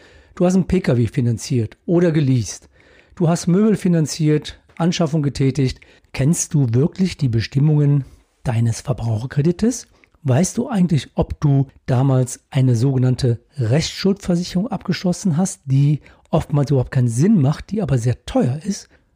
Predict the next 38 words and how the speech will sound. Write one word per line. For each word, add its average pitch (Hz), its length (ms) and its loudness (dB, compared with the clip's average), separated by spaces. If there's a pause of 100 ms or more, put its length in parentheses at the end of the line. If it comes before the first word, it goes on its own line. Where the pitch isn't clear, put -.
Wusstest 135 420 0
du 196 80 0
eigentlich, 214 500 0 (140)
dass 135 220 0
du 147 80 0
vielleicht 120 480 0 (140)
diese 165 400 0
Versicherung 170 640 0
separat 196 720 -2
kündigen 240 480 2
kannst 113 380 -2
und 165 180 -4
du 143 40 0
lässt 139 200 0
den 143 80 -2
Kredit 147 380 -2 (100)
normal 120 340 0
weiterlaufen, 123 580 0
hast 135 220 -2
aber 151 240 -2
wieder 135 180 2
Kosten - 400 -2
gespart, 185 360 -2
bekommst 190 340 -2
Geld 226 240 0
zurück? 117 380 -4 (220)
Oder 208 240 2
du 151 140 2
fasst - 340 -4
verschiedene 180 600 0
Verbraucherkredite 151 880 0
in 165 180 -2 (100)
einem 185 340 2
Kredit 147 280 -4
zusammen 151 480 0
und 131 180 0
nutzt 165 420 0
auch - 180 -8